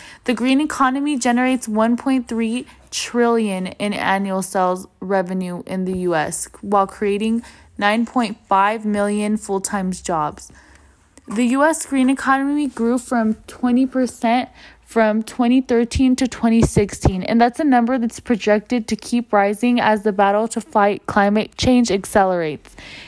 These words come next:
In the United States, about twenty-nine percent of global warming emissions came from our electricity sector. Most of these emissions come from fossil fuels like natural gas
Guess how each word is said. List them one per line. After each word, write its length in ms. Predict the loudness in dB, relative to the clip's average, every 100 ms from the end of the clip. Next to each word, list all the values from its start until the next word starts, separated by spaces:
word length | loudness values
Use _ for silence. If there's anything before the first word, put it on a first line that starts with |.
| -16 -2
In 100 | 2
the 100 | 4
United 680 | 4 2 4 4 4 2 -2
States, 400 | 2 2 2 0
about 380 | 2 2 2 -2
twenty-nine 500 | -2 0 2 2 0
percent 480 | -2 -2 2 2 2
of 180 | -4 -2
global 360 | 0 2 2
warming 360 | 2 2 2 0
emissions 580 | 2 0 0 -2 -4 -4
came 400 | -4 0 0 2
from 340 | 4 2 0 -8 -20 -20 -20 -8 0
our 280 | 2 2
electricity 840 | 0 -2 -4 -4 -4 -4 -6 -6 -6
sector. 520 | -2 -4 -2 -6 -6 -10 -8
Most 280 | 0 0 2
of 160 | -2 0
these 220 | 0 2
emissions 580 | 2 2 2 2 2 0
come 260 | 0 0
from 240 | 2 0 2
fossil 400 | 2 2 0 -8
fuels 460 | -4 2 2 4
like 200 | 2 2
natural 520 | 0 2 2 0 -2 0
gas 500 | 2 4 2 0